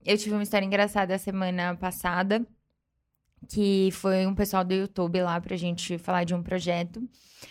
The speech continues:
E ela me perguntou, "Qual que é seu canal favorito?" Aí eu falei lá o meu canal favorito. E o meu chefe olhou pra mim e falou, "E o seu? Não vai falar o seu?" Aí eu, "O meu o quê?"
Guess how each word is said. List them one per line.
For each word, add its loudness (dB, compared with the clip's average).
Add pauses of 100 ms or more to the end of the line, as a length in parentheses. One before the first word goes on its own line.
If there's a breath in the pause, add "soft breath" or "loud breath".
(500 loud breath)
E 4
ela 6
me 4
perguntou, 2
"Qual 0
que 2
é 6
seu 4
canal 4
favorito?" 2 (500 soft breath)
Aí 4
eu 6
falei 0
lá 4
o 0
meu 0
canal 0
favorito. 0 (500 soft breath)
E 2
o -4
meu 4
chefe 0
olhou 4
pra 2
mim 2
e 0
falou, 2 (640)
"E -12
o -14
seu? 4
Não 2
vai 2
falar 2
o 2
seu?" 2 (100)
Aí 6
eu, 8
"O -2
meu 2
o -6
quê?" 0